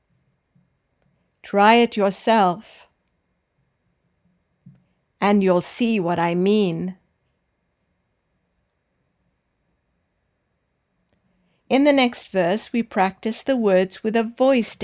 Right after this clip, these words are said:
H. Hair, heels, hate, howl, how,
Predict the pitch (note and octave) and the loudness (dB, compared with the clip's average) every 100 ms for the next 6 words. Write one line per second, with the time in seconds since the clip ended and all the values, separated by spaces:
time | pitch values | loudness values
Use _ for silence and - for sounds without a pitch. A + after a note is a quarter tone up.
0 | - F#3+ D#3+ - - - _ _ _ _ | -4 -4 -6 -10 -12 -12 _ _ _ _
1 | _ _ _ _ - G#3+ G3+ G3+ A#3 D4 | _ _ _ _ 0 2 2 2 -2 -6
2 | _ _ _ _ _ - A#3+ A3+ A3+ A3+ | _ _ _ _ _ -4 0 2 4 2
3 | C4 D4+ - - _ _ _ _ - A3 | 0 -4 -14 -18 _ _ _ _ -4 0
4 | B3 - - - _ _ _ _ _ - | 0 -2 -14 -18 _ _ _ _ _ -12
5 | - G#3+ G#3+ A3 A#3+ C#4+ _ _ _ _ | -2 0 2 0 -4 -8 _ _ _ _
6 | _ - - A3 G3+ G#3+ C#4 | _ -10 -2 2 2 0 -6